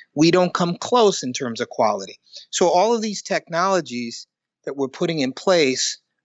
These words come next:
are to help us solve that problem. Years ago, I've been in the business long enough to know that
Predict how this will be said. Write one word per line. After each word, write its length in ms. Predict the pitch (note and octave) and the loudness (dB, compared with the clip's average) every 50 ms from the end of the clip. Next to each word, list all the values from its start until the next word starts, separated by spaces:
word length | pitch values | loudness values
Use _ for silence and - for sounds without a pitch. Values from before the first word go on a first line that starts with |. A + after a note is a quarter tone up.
| - | -2
are 80 | C3 C3 | 0 2
to 60 | B2+ | 2
help 260 | B2 - F3 F3 - D3+ | 2 2 0 0 -2 -4
us 100 | C3+ - | -4 -4
solve 540 | - - - E3+ D#3 D#3+ E3+ E3+ D#3+ D3+ | -2 -2 0 2 2 4 4 2 0 0
that 220 | C#3+ D3 C3+ C3 _ | -2 -2 -2 -2 _
problem. 500 | - E3+ D#3+ D#3 D#3 C3 A2+ G#2 G#2 _ _ _ _ _ _ _ _ _ - | -4 0 0 0 0 -2 -4 -12 -18 _ _ _ _ _ _ _ _ _ -10
Years 320 | C#3 D3 E3+ G3+ G#3 F3 | -4 2 4 4 4 4
ago, 220 | F3+ D#3+ D3 D3 C#3+ | 2 2 4 4 4
I've 120 | D3 C#3 | 4 2
been 140 | C3+ D3+ D3+ | 0 -2 -4
in 80 | D3+ D3+ | -2 -4
the 80 | C#3+ | -4
business 400 | C3 C#3+ D3 C3+ C#3 C#3+ C3 - | -2 -2 -2 -2 -2 -4 -6 -2
long 180 | D#3 C#3 C3+ C3+ | -2 0 0 2
enough 220 | C3+ C3+ B2+ - | 2 0 0 0
to 100 | - C3+ | -2 -2
know 240 | C3 C3 C3 C3 C3 | 0 2 2 2 2
that 320 | B2+ B2+ B2 B2 B2 A#2 | 2 2 2 2 2 0